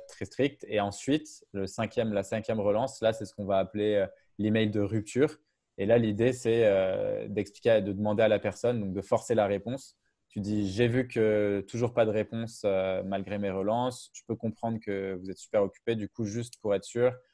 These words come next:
euh, répondez par un, deux ou trois. Est-ce que, un, euh, vous n'êtes pas intéressé et j'arrête de vous contacter ?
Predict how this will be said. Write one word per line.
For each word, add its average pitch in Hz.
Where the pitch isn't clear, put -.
euh, 95
répondez 107
par 98
un, 117
deux 110
ou 104
trois. 113
Est-ce 101
que, 110
un, 120
euh, 95
vous 98
n'êtes 101
pas -
intéressé 107
et 98
j'arrête 98
de 92
vous 92
contacter ? 117